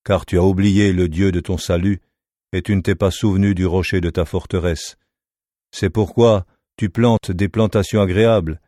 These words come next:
et tu y mets le rameau d'un étranger. Dans la journée, tu pourras soigneusement clôturer ta plantation,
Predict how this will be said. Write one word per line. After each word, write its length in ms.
et 100
tu 200
y 80
mets 140
le 100
rameau 340
d'un 160
étranger. 640
Dans 120
la 100
journée, 480
tu 120
pourras 300
soigneusement 640
clôturer 480
ta 120
plantation, 680